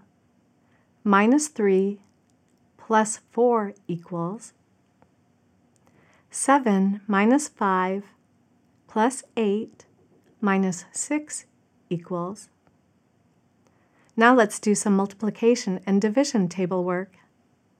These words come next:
Three cats and two kittens. How many legs among them? If five children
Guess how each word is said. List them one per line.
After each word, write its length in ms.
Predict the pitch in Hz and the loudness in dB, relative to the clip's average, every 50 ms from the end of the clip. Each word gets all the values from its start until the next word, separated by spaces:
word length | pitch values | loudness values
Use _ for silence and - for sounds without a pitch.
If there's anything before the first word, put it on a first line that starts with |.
| _ _ _ _ _ _ _ _ _ _ _ _ _ _ _ _ _ _ _ _ _ _ _ _ _ _ _ _ _ _ _ _ _ _ _ _ _ _ - | _ _ _ _ _ _ _ _ _ _ _ _ _ _ _ _ _ _ _ _ _ _ _ _ _ _ _ _ _ _ _ _ _ _ _ _ _ _ -4
Three 220 | 262 285 320 320 | 0 2 2 2
cats 480 | 311 - - 240 208 202 202 - - - | 0 -2 0 0 2 2 0 -2 -4 -4
and 160 | 190 185 175 | -2 -2 -4
two 220 | - - 220 208 | -4 -4 -4 -4
kittens. 720 | 208 - - - - - - 190 175 175 170 170 - - - _ _ _ _ _ _ | -4 -6 -12 -16 -16 -8 -6 -6 -4 -4 -6 -8 -12 -16 -20 _ _ _ _ _ _
How 260 | _ - - 254 247 | _ -6 -2 0 2
many 240 | 247 220 190 185 185 | 2 2 2 0 0
legs 420 | 180 185 190 185 180 185 190 - - | 0 0 0 0 -2 -2 -6 -4 -2
among 340 | 208 202 208 233 240 226 | 0 2 2 2 2 0
them? 280 | 196 180 175 185 196 214 - _ _ _ _ _ _ _ _ _ _ _ _ _ _ _ _ _ _ _ _ _ _ _ _ _ _ _ _ _ _ _ _ - | 0 -2 -4 -6 -8 -10 -16 _ _ _ _ _ _ _ _ _ _ _ _ _ _ _ _ _ _ _ _ _ _ _ _ _ _ _ _ _ _ _ _ -4
If 120 | 247 240 | -4 -4
five 400 | - - - 247 254 294 302 302 | -2 2 4 6 6 6 4 0
children 520 | - - - 240 202 190 - 196 190 196 | -6 -6 -2 0 0 0 0 0 0 0